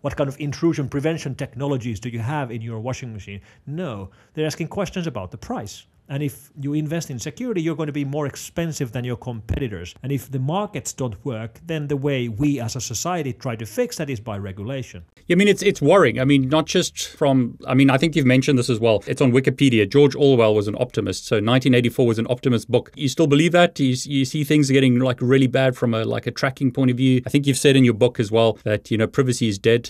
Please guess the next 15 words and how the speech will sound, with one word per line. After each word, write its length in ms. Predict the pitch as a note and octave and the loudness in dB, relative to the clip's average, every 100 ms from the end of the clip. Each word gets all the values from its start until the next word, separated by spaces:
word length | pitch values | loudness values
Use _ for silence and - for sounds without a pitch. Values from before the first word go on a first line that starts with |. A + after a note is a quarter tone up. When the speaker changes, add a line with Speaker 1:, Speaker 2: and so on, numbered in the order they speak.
| - | -8
Speaker 1:
Privacy 380 | D3 A#3 D#3 C#3 | -6 -4 -6 -6
is 80 | |
dead. 160 | C#3+ B2+ | -6 -4
That, 120 | C#3 | -4
that's, 280 | D3+ D#3 - | -4 -6 -2
that's 180 | E3 - | -4 0
quite 300 | D3+ C3+ - | 2 2 0
clear. 320 | C3 A2+ A2 | -4 -4 -8
And, 300 | C3+ C3 C3 | -8 -8 -6
and 160 | C#3+ D3 | -8 -6
I'm 100 | D3+ | -4
afraid 560 | C#3 E3 D3+ C#3+ - - - | -2 2 2 0 -6 -14 -8
it 180 | C3 D#3 | -4 2
died 640 | C#3+ C#3+ C3 B2 A2 B2+ | 2 2 0 -4 -10 -10
during 380 | C3+ C3+ B2+ | -4 -4 -6